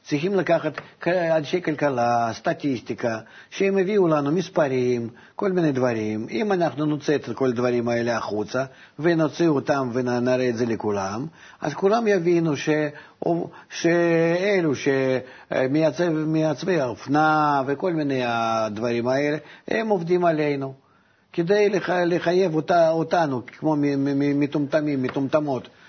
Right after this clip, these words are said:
ללכת לעבודה ולקנות, בקיצור, לקחת מהמפעל כסף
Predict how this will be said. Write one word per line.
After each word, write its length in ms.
ללכת 480
לעבודה 760
ולקנות, 560
בקיצור, 360
לקחת 460
מהמפעל 640
כסף 300